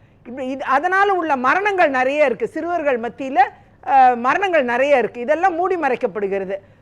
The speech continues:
இன்னைக்கு க-, போதைப் பொருளும் சாராயமும் குடிச்சு செத்தவங்க கணக்குல இருந்து இப்ப குடிநீர் குடிச்சா கூட செத்து போயிடுவாங்க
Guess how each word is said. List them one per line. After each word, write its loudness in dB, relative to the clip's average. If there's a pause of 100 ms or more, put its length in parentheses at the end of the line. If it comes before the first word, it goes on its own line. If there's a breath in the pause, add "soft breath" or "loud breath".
இன்னைக்கு -6
க-, -4 (300 soft breath)
போதைப் 2
பொருளும் 0
சாராயமும் 0
குடிச்சு -6
செத்தவங்க -2
கணக்குல -2
இருந்து 2
இப்ப -10
குடிநீர் 2
குடிச்சா -2
கூட -4
செத்து -8
போயிடுவாங்க -4